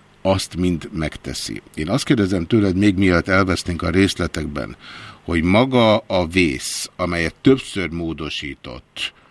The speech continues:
a fővárosi önkormányzat, jelen formájában alkalmas-e arra, hogy végigkísérje a projektet, vagy már most látod, anélkül, hogy nekem megmondanád konkrétan, hogy hol,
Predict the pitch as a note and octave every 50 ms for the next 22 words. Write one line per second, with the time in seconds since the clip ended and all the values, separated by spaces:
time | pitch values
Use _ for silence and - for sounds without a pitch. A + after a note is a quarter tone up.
0 | _ _ - - _ _ _ _ _ _ - E2 D#2 D2 D2 D2 C#2+ C#2+ C#2+ D2
1 | - - - _ _ _ - - - - G#2 G2 F2 E2+ D#2 D#2 E2+ D2+ - -
2 | E2 D2 D2+ D2 D2 - - D2 C#2 C#2 C2 B1 A1+ A1 C2+ B1+ - - G#1+ G#1
3 | - _ - - - - - - - - - E2+ F#2 G2 A#2 C#3 C#3+ C3 A2 G#2
4 | G2 - - G2 G2 G2+ G#2+ A2 G#2 G2 F#2 F2 E2+ E2+ D#2+ D2+ D2+ D#2 D#2 D2+
5 | D#2 D#2 D#2+ D#2 D#2 E2 - - F#2+ G2 G2 F#2 - - - E2 D#2 D2+ D2 D2+
6 | D2 D2 - - D2+ - - E2+ E2 - A#2 F2+ F#2+ G#2 G#2+ A2 A2+ A2+ A#2 A#2
7 | A#2 - - - - - _ - D2+ D2+ D#2 D#2 F2+ B2 B2+ A#2+ G2+ F2 F2 E2
8 | - - G2+ F#2 - - G#2+ G#2 G#2 G#2+ G#2+ G#2+ G#2 - - A2 G2+ - A2 G2+
9 | - - - G2 - - F#2+ F#2+ F#2+ G2 G2 F#2 F#2+ G2 G#2 A2 B2 C3 B2 -
10 | - F#2 F2+ F2+ - F2+ D#2+ E2+ F2 F#2 F2 E2 D2+ - F2+ D#2+ D2+ D#2+ D#2 -
11 | D#2+ D2+ E2 F2 E2 E2 D#2+ D2+ D#2 D#2 D#2 D2 - - - _ _ - - G#2+
12 | G2 - E2+ E2 D2 - - D#2 D2+ D2 C2 - - - F#2 F#2 G#2+ A#2+ C3 B2